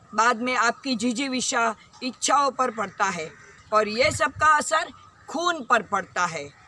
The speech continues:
परिणाम स्वरूप में बीपी, diabetes, acidity, ulcer हो सकता है। इसलिए हो सके वहाँ तक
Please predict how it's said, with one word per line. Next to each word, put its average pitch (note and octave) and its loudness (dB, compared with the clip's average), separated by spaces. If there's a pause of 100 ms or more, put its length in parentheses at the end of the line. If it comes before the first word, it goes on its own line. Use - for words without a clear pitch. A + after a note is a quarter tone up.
(640)
परिणाम D4 0
स्वरूप C#4+ -4
में D4 -6 (280)
बीपी, C4 -6
diabetes, C4+ 0
acidity, C#4 -2 (140)
ulcer B3 2
हो A3 0
सकता - -4
है। F#3 -4 (580)
इसलिए C#4+ -6
हो C4+ 0
सके C#4 -6
वहाँ C4 2
तक B3+ -2